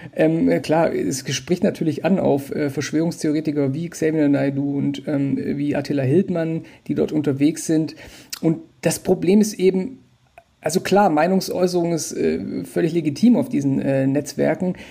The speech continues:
Allerdings sagen die Forscher, äh, der Uni Greifswald eben auch, dass man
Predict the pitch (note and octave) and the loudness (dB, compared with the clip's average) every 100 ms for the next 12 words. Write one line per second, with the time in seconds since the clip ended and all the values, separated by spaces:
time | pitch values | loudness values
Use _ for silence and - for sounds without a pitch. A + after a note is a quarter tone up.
0 | - - D#3+ E3 F3+ A3 G#3 D3+ E3 E3+ | -18 -2 0 2 4 2 0 -2 0 0
1 | D#3 E3 F3+ F#3+ F3 - - - E3 E3+ | 0 0 2 2 2 0 -2 0 0 0
2 | E3 D#3 F3 F#3 - E3 D#3+ E3 E3+ E3+ | 0 0 0 0 0 0 0 0 -2 -4
3 | D#3+ E3+ F3 | -4 -2 -2